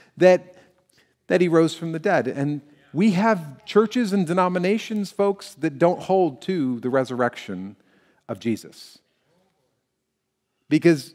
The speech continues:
maybe we can appear more intellectually cogent if we just drop it.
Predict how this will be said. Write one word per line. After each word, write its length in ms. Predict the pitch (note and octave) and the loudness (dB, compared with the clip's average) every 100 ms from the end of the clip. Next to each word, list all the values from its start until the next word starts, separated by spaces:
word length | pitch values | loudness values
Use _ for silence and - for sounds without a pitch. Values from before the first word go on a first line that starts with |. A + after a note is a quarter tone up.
| _ | _
maybe 380 | C#3 C#3+ D#3+ E3 | -4 -2 2 2
we 140 | D3+ | 2
can 120 | D3+ D3 | 0 -4
appear 280 | - D3+ | -4 -4
more 240 | C#3 C3+ D3 | -2 -2 -2
intellectually 580 | B2 D3 C#3 - C3+ A2+ | -4 -2 -2 -4 -8 -8
cogent 560 | - D#3 B2 A2+ G#2 - | -6 -6 -4 -6 -8 -12
if 160 | - | -10
we 100 | A2+ | -8
just 300 | G#2 G2 F2+ | -8 -12 -16
drop 360 | F2 G#2 G2+ G2 | -10 -4 -4 -4
it. 200 | D#2 | -12